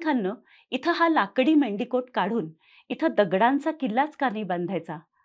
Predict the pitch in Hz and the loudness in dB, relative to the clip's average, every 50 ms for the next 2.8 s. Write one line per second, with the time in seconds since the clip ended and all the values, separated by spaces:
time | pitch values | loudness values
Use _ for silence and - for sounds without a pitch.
0 | _ - - 190 - 196 208 214 - - - 143 127 - - - - 131 - _ | _ -10 -8 -6 -4 -4 -4 -4 -6 -8 -8 -12 -12 -14 -16 -18 -18 -18 -20 _
1 | _ _ _ _ _ _ _ _ - - - - 185 214 240 - 226 220 - 254 | _ _ _ _ _ _ _ _ -20 -14 -6 -2 0 0 0 -2 -6 -6 -4 -4
2 | 302 294 - 262 208 175 214 208 190 185 269 254 185 170 202 | -4 -4 -2 -4 -4 -2 -2 -2 0 0 -2 -2 -2 -4 -10